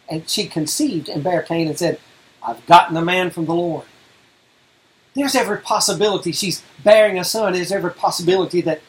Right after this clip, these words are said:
Eve was thinking, "This is the one. This is the one." But he wasn't. Chapter five, verses twenty-eight and twenty-nine, Lamech lived in eight hundred and eighty and two years and begat a son.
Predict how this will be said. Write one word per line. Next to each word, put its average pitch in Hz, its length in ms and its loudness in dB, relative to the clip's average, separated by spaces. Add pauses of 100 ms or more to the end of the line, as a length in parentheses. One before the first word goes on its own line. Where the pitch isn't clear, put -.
Eve 190 220 -4
was 165 160 -4
thinking, 170 280 -4 (760)
"This 170 220 0
is - 80 -8
the 151 80 -6
one. 208 400 -4 (960)
This 269 360 -2
is 262 220 -4
the 220 100 -4
one." 226 540 -4 (580)
But 156 120 -4
he 185 40 -2
wasn't. 214 480 -2 (1300)
Chapter 170 320 -6
five, 202 360 4
verses 170 260 -4
twenty-eight 170 280 0
and 170 80 -4
twenty-nine, 185 520 0
Lamech 170 440 4
lived 180 300 0
in 156 120 -2
eight 170 240 0
hundred 190 360 -2
and 156 220 -4
eighty 180 320 -4
and 170 120 -4
two 226 180 -6
years 147 580 -4 (300)
and 143 100 -6
begat 156 260 4
a 170 60 2
son. 202 400 0